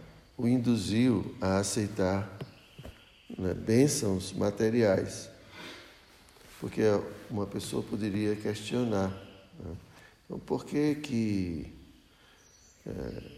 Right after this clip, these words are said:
Krishna, sabendo que o desfrute material não é benéfico para a alma que, que busca a autorrealização, por que que então ele ofereceu isso para,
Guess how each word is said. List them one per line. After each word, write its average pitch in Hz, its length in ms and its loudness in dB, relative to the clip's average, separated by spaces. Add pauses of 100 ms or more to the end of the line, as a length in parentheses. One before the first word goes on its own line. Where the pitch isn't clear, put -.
(340)
Krishna, 104 600 0 (320)
sabendo 113 680 2
que 95 600 -4 (500)
o - 60 -4
desfrute 113 680 0
material 101 840 0 (720)
não 113 180 0
é 110 120 4
benéfico 104 680 0
para 87 280 0
a 82 120 0
alma 98 420 2 (400)
que, - 140 -10
que - 400 -14
busca 107 520 -2
a - 20 2
autorrealização, 92 1120 -2 (720)
por - 140 -4
que - 140 0
que 160 120 -8
então 123 340 0
ele 110 180 2
ofereceu 107 760 0
isso - 320 -2 (580)
para, 90 460 -2